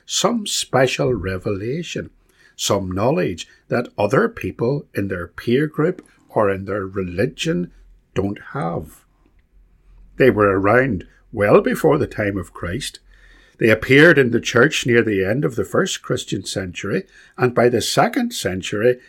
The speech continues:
they were making a distinct nuisance of themselves within the Christian church. Some of the best-known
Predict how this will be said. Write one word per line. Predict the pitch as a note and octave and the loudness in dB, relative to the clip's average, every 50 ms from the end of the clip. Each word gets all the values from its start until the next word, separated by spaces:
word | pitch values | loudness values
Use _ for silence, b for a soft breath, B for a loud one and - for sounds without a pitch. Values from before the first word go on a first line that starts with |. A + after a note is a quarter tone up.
| B B B B _ | B B B B _
they | A2 G2 | -6 -6
were | F#2 F#2+ G#2+ G#2 | -4 -4 -4 -4
making | G#2 C#3 E3+ F3 D3+ B2+ A#2 | -4 -4 -4 -4 -4 -4 -4
a | F#2 | -6
distinct | D#2+ - - - - - - F2+ F2+ - _ | -6 -8 -8 -8 -10 -10 -10 -10 -12 -10 _
nuisance | G#2+ A2 B2 D#3+ - - G2+ F3+ - - | -8 -8 -6 -6 -8 -8 -8 -8 -6 -6
of | E3 C3 B2 | -6 -6 -4
themselves | A2 F2+ E2+ F2 - - - G2+ F2+ F2 - F#2+ F#2+ - - _ _ _ _ _ _ | -6 -6 -6 -6 -8 -6 -6 -6 -6 -8 -8 -10 -12 -14 -16 _ _ _ _ _ _
within | - F#3+ - C3 G2+ F2+ F#2 | -10 -6 -6 -4 -6 -6 -6
the | F#2+ | -8
Christian | F#2 - - F#2+ D#2 - - - - F2 F2 | -10 -12 -14 -12 -12 -12 -12 -12 -12 -12 -12
church. | - - - - C3 - _ _ - - - _ _ _ _ _ _ _ _ _ _ _ _ _ _ _ _ _ _ _ _ _ _ _ _ _ _ _ _ | -12 -12 -12 -12 -14 -14 _ _ -20 -20 -20 _ _ _ _ _ _ _ _ _ _ _ _ _ _ _ _ _ _ _ _ _ _ _ _ _ _ _ _
Some | - - G#2+ G2+ | -8 -4 -4 -2
of | G2+ | -2
the | G2 F#2 | -2 0
best-known | - F#2+ G2+ A2 - - - - G2+ F#2+ F#2+ F2+ D#2+ | 0 0 0 0 -2 -4 -4 -4 -2 -2 -2 -4 -6